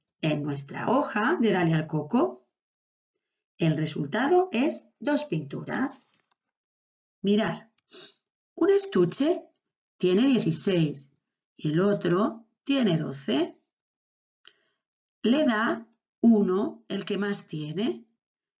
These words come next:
y se quedará con quince pinturas y el otro estuche tendrá trece pinturas.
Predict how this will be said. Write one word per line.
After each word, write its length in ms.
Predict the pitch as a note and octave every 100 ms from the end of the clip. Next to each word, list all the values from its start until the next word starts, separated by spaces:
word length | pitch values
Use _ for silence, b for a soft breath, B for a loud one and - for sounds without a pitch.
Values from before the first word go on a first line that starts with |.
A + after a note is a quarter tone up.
| _ _ -
y 120 | A3+
se 160 | A#3
quedará 640 | A#3+ A#3+ A#3+ A3 A3 - - _ _ _ _
con 240 | - A#3+ A3
quince 380 | D#3+ D#3+ - F#3
pinturas 800 | A3+ A3+ C#4+ C4 B3 C#4+ - _ _ _ _ _ _
y 120 | -
el 80 | C4+
otro 200 | C#4+ D#4+
estuche 480 | E4 E4 C4 A#3+ C#4+
tendrá 520 | A#3+ G3 G3 A3 A#3+ -
trece 340 | - G#3+ F#3
pinturas. 760 | E3 D3 C#3 C#3 C#3 D#3+ -